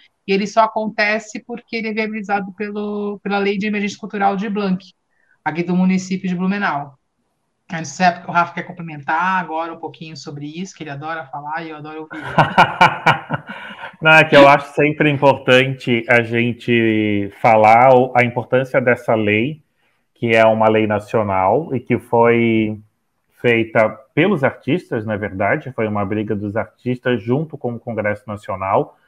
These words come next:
Speaker 2: para que ela fosse aprovada, para que o governo federal, o atual governo federal,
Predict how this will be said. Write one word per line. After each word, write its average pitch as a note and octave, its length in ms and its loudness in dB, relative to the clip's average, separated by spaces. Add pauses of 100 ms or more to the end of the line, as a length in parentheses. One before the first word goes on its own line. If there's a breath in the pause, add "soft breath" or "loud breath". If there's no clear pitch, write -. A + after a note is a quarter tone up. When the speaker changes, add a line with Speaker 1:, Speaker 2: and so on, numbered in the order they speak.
(180 soft breath)
Speaker 2:
para A2 120 -2
que A2+ 120 -2
ela G#2+ 160 0
fosse A2+ 240 -6
aprovada, A2+ 600 0 (240 soft breath)
para C#3+ 160 4
que D3+ 120 0
o - 20 0
governo B2 380 2
federal, A#2 580 4
o A#2+ 60 6
atual G#2 280 0
governo G#2 360 -6
federal, A2+ 600 4